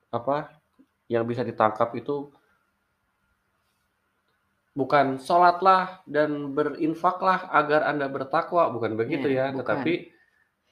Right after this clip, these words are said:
Speaker 1: ini mah sebuah, eee, hulu hilir catatan aja. Ketika Anda bertakwa, maka Anda ak-, secara, secara alamiah akan
Speaker 2: Menegakkan
Speaker 1: melakukan,
Speaker 2: sholat.
Speaker 1: menegakkan sholat, be-, dan berinfak,
Speaker 2: Iya,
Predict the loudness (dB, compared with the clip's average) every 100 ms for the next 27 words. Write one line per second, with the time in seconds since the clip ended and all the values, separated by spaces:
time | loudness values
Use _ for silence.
0 | _ _ _ -6 -4 -2 -2 -4 -4 -2
1 | -2 -4 -16 _ _ -8 -6 -2 -4 -4
2 | -8 -12 _ _ _ _ _ _ _ _
3 | _ -2 0 0 0 -2 -4 -4 -4 -2
4 | -2 -2 -2 -2 -4 -8 _ _ _ _
5 | -12 -10 -4 -2 0 -2 -4 -6 -6 -2
6 | 0 -2 -6 _ _ -12 -12 -8 -8 -8
7 | -12 _ -6 -2 2 0 0 -12 -4 -2
8 | -2 -4 -6 -2 0 0 -2 -4 -8 -10
9 | -10 -10 -10 -16 _ _ _ -20 -6 -2
10 | 0 0 0 -4 -2 -2 0 -2 -2 -6
11 | -6 -6 -4 -2 -4 -8 _ _ _ _
12 | _ _ _ _ -10 -2 -2 -2 -4 -6
13 | -8 -10 -12 -12 -14